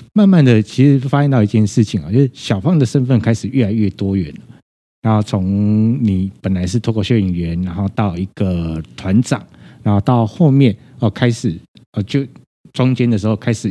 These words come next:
有机会开始去跟大家做分享，然后成为一个教学者，然后成为一个讲-，讲师，成为一个可以告诉大家说话这件事情到底是怎么一回事。那在这个样的教学过程当中，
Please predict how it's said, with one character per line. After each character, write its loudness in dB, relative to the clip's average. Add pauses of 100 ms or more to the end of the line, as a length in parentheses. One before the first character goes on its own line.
有 -4
机 -6
会 0
开 -4
始 -8
去 -6
跟 -4
大 -6
家 -4
做 -6
分 -4
享， -8 (300)
然 -8
后 -2 (160)
成 -4
为 -2
一 -4
个 -4
教 -4
学 -4
者， -6 (340)
然 -6
后 -2
成 -4
为 -2
一 -4
个 -4
讲-， -6 (240)
讲 -6
师， 0 (340)
成 0
为 4
一 -4
个 0 (240)
可 2
以 4 (100)
告 -2
诉 -2
大 0
家 0
说 -4
话 -2
这 -8
件 -2
事 -2
情 -4
到 -2
底 -8
是 -6
怎 -6
么 -10
一 -2
回 -10
事。 -2 (140)
那 2
在 2
这 -2
个 2
样 4
的 2
教 0
学 -2
过 2
程 2
当 0
中， 0